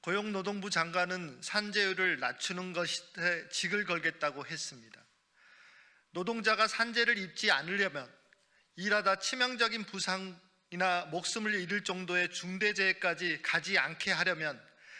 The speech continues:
가장 필요한 것은 바로 일하는 중 위험한 상황에서 바로 대피하고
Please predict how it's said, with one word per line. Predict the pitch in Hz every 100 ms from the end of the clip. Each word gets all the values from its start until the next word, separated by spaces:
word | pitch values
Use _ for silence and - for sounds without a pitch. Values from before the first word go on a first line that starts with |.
| -
가장 | - 160 180 214 214
필요한 | - 269 247 226
것은 | 202 - 190 143
바로 | - 175 202 131 - - - - -
일하는 | 214 240 240 226
중 | 180 214 165 135
위험한 | 185 214 214 208
상황에서 | 185 196 190 185 190
바로 | - 165 190
대피하고 | - 175 - 220 196 147 113